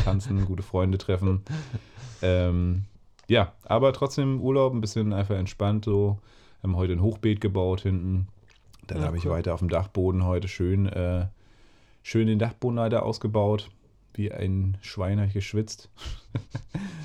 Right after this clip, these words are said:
Speaker 1: Ja, und morgen geht's weiter. Morgen geh ich zu Raffi. Äh, der hat auf seinem Balkon, wo wir auch schon zusammen gesessen haben, da hat, äh, da haben die Handwerker irgendwie den ganzen Balkonbelag weggehauen,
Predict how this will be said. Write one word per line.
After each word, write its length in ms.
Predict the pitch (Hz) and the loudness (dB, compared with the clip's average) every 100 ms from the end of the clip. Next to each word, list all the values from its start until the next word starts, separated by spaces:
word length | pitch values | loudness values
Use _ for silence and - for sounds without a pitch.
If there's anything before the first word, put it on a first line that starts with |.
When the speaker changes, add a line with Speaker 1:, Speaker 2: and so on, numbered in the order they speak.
| 135 113 95 | -10 -8 -2
Speaker 1:
Ja, 160 | 101 101 | 2 4
und 100 | 98 | 4
morgen 200 | 113 139 | 4 2
geht's 140 | 123 | 2
weiter. 260 | 120 160 85 | 2 4 2
Morgen 180 | 90 98 | 2 2
geh 60 | |
ich 60 | 104 | 2
zu 100 | 101 | 2
Raffi. 400 | 92 110 147 147 | 2 2 0 -2
Äh, 360 | - 110 107 104 | 0 0 2 2
der 180 | 101 101 | 2 0
hat 140 | 101 | -2
auf 80 | 104 | -4
seinem 220 | 107 101 | -2 0
Balkon, 360 | 95 - 117 127 | 0 -2 -4 -2
wo 120 | 107 | -2
wir 80 | 101 | -2
auch 40 | |
schon 160 | - 107 | -2 -4
zusammen 240 | 107 104 | 0 0
gesessen 400 | 101 101 101 117 | 0 0 -2 -4
haben, 240 | 113 113 113 | -4 -4 -2
da 180 | 101 | 0
hat, 280 | 95 98 - | 0 -2 -6
äh, 60 | - 95 95 92 95 92 90 87 | -4 -2 0 0 0 0 -2 -4
da 240 | 90 92 85 | -6 -6 -2
haben 180 | 92 92 | 0 0
die 120 | 85 | -2
Handwerker 400 | 101 - 92 95 | -2 -2 -4 -2
irgendwie 220 | 95 92 | -2 -2
den 160 | 90 87 | -2 -2
ganzen 320 | 90 92 87 - | -2 -4 -8 -6
Balkonbelag 920 | 90 - 113 123 101 85 80 85 - - _ - | -6 -4 -2 -2 -2 -2 -2 -4 -6 -14 _ -4
weggehauen, 640 | 107 110 78 73 120 156 | -2 0 -2 0 -2 -4